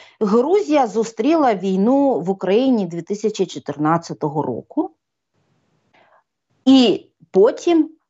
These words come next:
вже повномасштабне зіткнення дві тисячі двадцять другого року.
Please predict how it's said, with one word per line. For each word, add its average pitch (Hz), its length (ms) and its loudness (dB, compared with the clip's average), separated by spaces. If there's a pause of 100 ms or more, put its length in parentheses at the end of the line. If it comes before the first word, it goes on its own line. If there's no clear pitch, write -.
(100)
вже 175 220 0
повномасштабне 170 1080 -2
зіткнення 262 720 0
дві 170 180 -6
тисячі 220 440 -6
двадцять 175 480 -2
другого 151 420 -8
року. - 360 -20